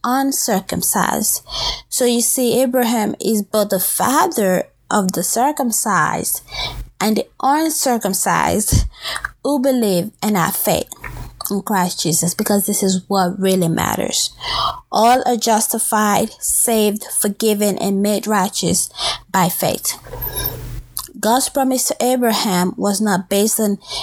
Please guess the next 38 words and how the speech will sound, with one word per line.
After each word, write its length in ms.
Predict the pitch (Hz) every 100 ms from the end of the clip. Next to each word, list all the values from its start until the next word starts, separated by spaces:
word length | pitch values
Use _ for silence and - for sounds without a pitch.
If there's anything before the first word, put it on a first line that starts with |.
| -
his 200 | 190 202
obedience 680 | 190 185 240 339 285 226 -
to 80 | 208
the 100 | 190
laws. 680 | 190 202 170 165 220 - - - - - - _
There 100 | 233
wasn't 280 | 269 294 330
even 200 | 311 277
a 60 | 226
law 260 | 214 196
back 360 | 202 170 - -
then 220 | 175 175
to 180 | - 185
be 180 | 165 160
obeyed, 500 | 175 - - 220 - - - -
but 240 | 226 202 202
it 60 |
was 180 | 202 190
based 360 | - 190 185 - -
on 200 | 170 175 -
his 200 | 185 -
faith. 580 | - - - - - - - - - - - - -
If 180 | 220 220
God's 300 | 233 214 - - - -
promise 380 | 262 262 254 -
to 80 | -
Abraham 580 | 262 247 226 - 220 202
was 180 | 190 -
based 300 | 208 190 202
on 140 | 190
obedience 560 | 185 262 302 277 226 -
to 80 |
the 80 | 202
law, 420 | 196 175 165 170 226 _ - - - -
then 140 | 269 285
faith 340 | - 262 -
is 220 | 311 -
nothing 540 | 226 170 - 160 175